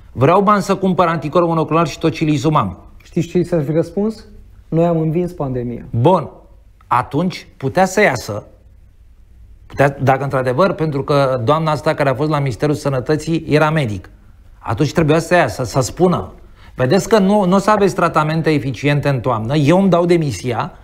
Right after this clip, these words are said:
Speaker 1: pentru că eu nu vreau să fiu părtașe la crima care se,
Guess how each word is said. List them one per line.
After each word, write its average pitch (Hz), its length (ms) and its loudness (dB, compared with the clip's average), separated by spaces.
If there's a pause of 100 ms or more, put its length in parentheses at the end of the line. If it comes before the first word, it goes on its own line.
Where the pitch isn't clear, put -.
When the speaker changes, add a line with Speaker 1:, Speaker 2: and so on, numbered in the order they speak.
(120)
Speaker 1:
pentru 151 220 0
că 160 80 -4
eu 175 60 4
nu 190 80 2
vreau 196 200 4
să 170 160 0
fiu 156 180 -2
părtașe 156 680 0 (200)
la 135 180 2
crima 156 320 0
care 147 220 2
se, 143 380 -2